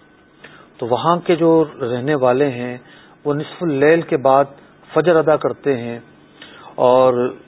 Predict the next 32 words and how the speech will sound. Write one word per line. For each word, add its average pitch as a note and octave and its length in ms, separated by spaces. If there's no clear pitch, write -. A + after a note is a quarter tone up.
جو C#3+ 140
عشاء G3+ 300
کی G#3 60
نماز C#3+ 380
اس C#3+ 160
کا E3+ 160
وقت D3 220
بھی D3+ 120
نہیں C#3 160
پاتے۔ B2+ 440
تو D3+ 120
جیسے E3 380
ہی G#3+ 240
مغرب E3 400
کا A3 60
وقت F#3+ 200
شروع F#3 260
ہوتا D#3 340
ہے D#3 200
اس F3 120
کے G3+ 140
بعد D#3 260
فجر F#3+ 200
کا A#3 120
وقت F#3 200
شروع D#3 160
ہو B2 60
جاتا G#2+ 400
ہے G2+ 80
اور C#3+ 160
یوں G3+ 260
بعض D#3 320